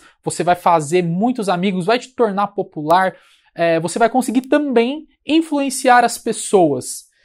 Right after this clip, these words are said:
é, pra fazer o que você quer, só que de uma forma muito sutil e de uma forma natural e também sincera. E é isso que o Daniel Carnegie promete logo na introdução.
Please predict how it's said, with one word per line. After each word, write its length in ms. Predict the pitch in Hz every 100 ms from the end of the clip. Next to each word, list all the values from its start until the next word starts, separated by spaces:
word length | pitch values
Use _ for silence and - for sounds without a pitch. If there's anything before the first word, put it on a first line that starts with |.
| _ -
é, 140 | 156
pra 160 | 156 220
fazer 380 | 240 208 208
o 140 | 262 262
que 300 | 262 - 247
você 640 | 214 214 214 - 285 285 _ -
quer, 300 | 156 127 _ _ _
só 180 | - 233
que 160 | 226
de 100 | 202
uma 140 | 208 202
forma 300 | 208 202 196
muito 240 | 196 233
sutil 580 | - 220 - - - 220
e 60 | 196
de 80 |
uma 140 | 196 196
forma 300 | 202 190 -
natural 460 | - 254 262 233 240
e 100 | 240
também 520 | 240 226 196 185 196
sincera. 640 | 190 - 185 - 139 127 - _ _ - _
E 160 | 214 269
é 60 |
isso 180 | 320 320
que 80 | 370
o 180 | 330 277
Daniel 360 | 196 240 240
Carnegie 380 | 247 214 240 247
promete 720 | - - 285 262 226 240 -
logo 260 | 269 226 226
na 80 | 233
introdução. 560 | 233 247 240 - 202